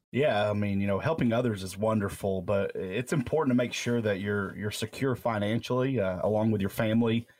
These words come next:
your spouse, your children, uh, in this situation, but before offering to finance an extended family member financial assistance,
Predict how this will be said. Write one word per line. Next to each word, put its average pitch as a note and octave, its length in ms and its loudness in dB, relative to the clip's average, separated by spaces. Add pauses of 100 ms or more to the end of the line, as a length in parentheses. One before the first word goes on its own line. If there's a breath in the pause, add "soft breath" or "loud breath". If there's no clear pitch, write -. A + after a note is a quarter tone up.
(200 soft breath)
your G2+ 80 0
spouse, A2 440 -2
your G2+ 80 -6
children, A2+ 560 0 (400)
uh, F#2+ 180 2
in G#2 100 4
this A2 140 2
situation, G#2+ 720 0
but - 180 0 (400 soft breath)
before B2+ 300 2
offering A#2+ 460 2
to A2 140 0
finance A#2 600 0
an G#2+ 80 2
extended G#2+ 480 -2
family A2 320 2
member G2+ 460 2
financial G2+ 600 0
assistance, - 640 -4